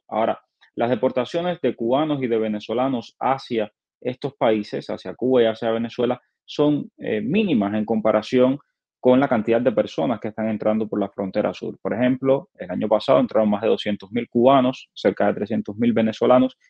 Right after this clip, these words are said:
Deportaciones hacia esos países, ochocientos venezolanos aproximadamente, seiscientos cubanos aproximadamente fueron los que, eh, se deportó. Entonces, evidentemente, eh, es un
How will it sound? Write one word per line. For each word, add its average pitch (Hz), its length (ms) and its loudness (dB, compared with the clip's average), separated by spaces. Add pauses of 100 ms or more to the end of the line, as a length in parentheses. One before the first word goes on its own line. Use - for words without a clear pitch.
(240)
Deportaciones 117 640 2
hacia 131 300 2
esos 131 180 -6
países, 143 540 0
ochocientos 123 720 -4
venezolanos 113 560 -4
aproximadamente, 113 1040 -4 (260)
seiscientos 120 760 2
cubanos 110 440 0
aproximadamente 107 800 -4
fueron 104 340 -4
los 101 180 -2
que, 107 320 0
eh, 92 220 0
se 104 180 -2
deportó. 95 520 -2
Entonces, 101 400 0 (340)
evidentemente, 117 880 4 (380)
eh, 92 260 2
es 120 140 2
un 120 320 0